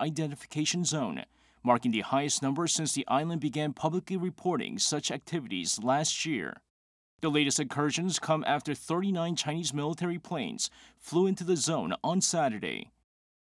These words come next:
Among the fifty-two Chinese aircrafts that flew through the zone, thirty-four J sixteen fighter jets, twelve H six bombers, two S U thirty fighters, two Y eight anti-submarine warfare planes,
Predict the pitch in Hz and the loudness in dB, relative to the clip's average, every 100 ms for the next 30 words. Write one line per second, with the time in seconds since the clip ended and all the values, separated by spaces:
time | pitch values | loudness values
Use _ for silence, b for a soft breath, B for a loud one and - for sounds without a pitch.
0 | _ - 135 156 208 202 - 165 175 - | _ 0 4 6 4 2 0 -2 -2 -2
1 | 180 165 151 156 180 - 156 170 - 117 | -2 0 0 0 0 0 0 -2 0 -2
2 | 57 - - 110 - 180 127 76 - 160 | -2 -4 -6 -6 -6 -4 -2 -2 -2 -2
3 | 190 156 165 82 - - _ _ _ - | 0 0 0 -2 -8 -14 _ _ _ -2
4 | 170 175 180 - 156 170 135 151 165 175 | 0 2 0 -2 0 0 2 0 2 0
5 | - - - 170 165 151 139 156 185 123 | -2 -2 -4 -4 -4 0 2 2 0 0
6 | 156 92 - - - _ _ - - 170 | 0 0 -2 -2 -4 _ _ -4 2 4
7 | 156 - 165 165 - 170 - 165 151 101 | 2 -2 0 0 0 0 0 2 4 2
8 | 73 57 - - b b - 160 - 143 | -2 -4 -4 -6 b b 2 4 4 0
9 | - 160 156 - 151 185 175 151 113 65 | 0 0 -2 -2 -2 0 0 0 0 -6
10 | 58 - b b b - 202 190 127 156 | -4 -6 b b b 0 0 2 4 2
11 | 175 - 170 - - 151 185 190 165 170 | 2 -2 -4 -2 -2 0 0 0 0 2
12 | 151 165 165 127 120 165 156 156 160 165 | 0 -2 0 0 2 0 0 -2 -2 -2
13 | 180 123 55 - | -2 -2 -2 -4